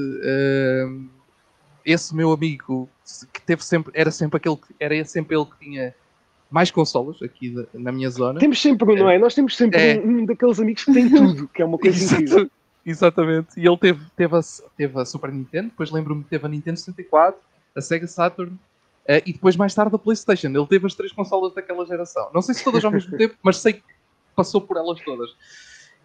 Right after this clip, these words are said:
Speaker 1: E, e depois, não, eh, eh, tipo, em noventa e nove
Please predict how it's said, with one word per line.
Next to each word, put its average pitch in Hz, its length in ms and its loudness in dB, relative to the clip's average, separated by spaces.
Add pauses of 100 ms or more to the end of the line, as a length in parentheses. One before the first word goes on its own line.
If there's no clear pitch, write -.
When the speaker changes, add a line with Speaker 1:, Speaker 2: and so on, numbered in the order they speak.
Speaker 1:
E, 202 600 0 (120)
e 180 100 -2
depois, 208 340 -2
não, 220 340 -2
eh, 185 240 -2
eh, 170 140 -10 (100)
tipo, 170 380 -16
em 180 80 -8
noventa 190 400 -4
e 196 80 -6
nove 165 320 -4